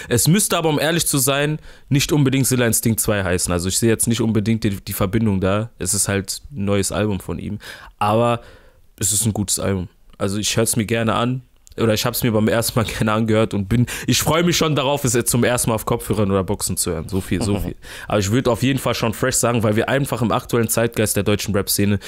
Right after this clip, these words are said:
Speaker 1: viel zu wenige Alben haben, wo wir, wo man einfach auch geilen Rap hört und sich denkt, geile Line, geile Parts, geile Reimpassage oder sonst was. Das gibt einfach viel zu wenig.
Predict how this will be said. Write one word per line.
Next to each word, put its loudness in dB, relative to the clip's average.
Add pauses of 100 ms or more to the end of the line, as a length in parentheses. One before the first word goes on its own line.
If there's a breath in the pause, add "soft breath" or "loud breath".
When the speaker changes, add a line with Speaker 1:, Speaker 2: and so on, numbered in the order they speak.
(160 loud breath)
Speaker 1:
viel 2
zu 0
wenige 2
Alben 4
haben, 2
wo 2
wir, 2
wo 0
man 4
einfach 0
auch -2
geilen 2
Rap 0
hört 0
und -2
sich -4
denkt, -2
geile 2
Line, 2 (260 loud breath)
geile 2
Parts, 0
geile 2
Reimpassage 2
oder 2
sonst 0
was. 0
Das 0
gibt -2
einfach 0
viel 0
zu 0
wenig. 0